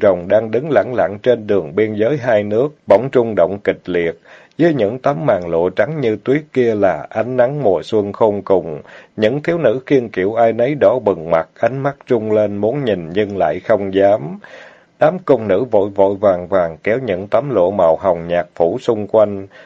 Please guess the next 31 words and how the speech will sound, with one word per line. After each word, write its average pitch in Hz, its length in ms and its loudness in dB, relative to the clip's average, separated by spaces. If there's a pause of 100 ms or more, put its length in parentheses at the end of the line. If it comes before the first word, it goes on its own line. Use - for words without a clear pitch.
(140)
như 160 160 2
một 104 340 0
màn 101 240 2
sương 123 300 0
màu 90 180 4
hồng 90 320 0
đang 110 220 2
từ 95 300 0
từ 85 220 0
bốc 98 340 0
lên, 104 340 0
bao 101 260 4
chặt 82 140 2 (140)
lấy 117 240 2
cổ 92 280 2
Kiệu 87 320 -2
Rồng. 80 320 2 (360)
Hai 139 300 2
thiếu 156 160 0
nữ 113 280 0
đầu 90 220 2
lĩnh 95 300 -2
Nạp - 320 -2
Lan 120 320 2
và 82 240 4
Hương 107 240 -2
Tuyết 117 340 0
mặt 92 280 -2
đỏ 90 260 6
như 107 200 2
gất, 110 260 2